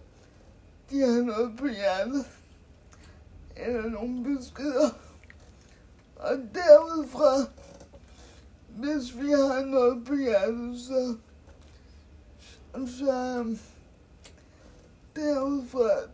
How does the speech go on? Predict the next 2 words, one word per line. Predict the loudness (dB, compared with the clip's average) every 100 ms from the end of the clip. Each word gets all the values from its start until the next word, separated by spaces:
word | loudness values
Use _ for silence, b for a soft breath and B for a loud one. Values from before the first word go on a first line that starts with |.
| -20 -14
så | 0 2 2 -2 -6 -14 -20 -20 -20 -20 -20 b b b b b b b b -20 -20 -14
i, | -6 -4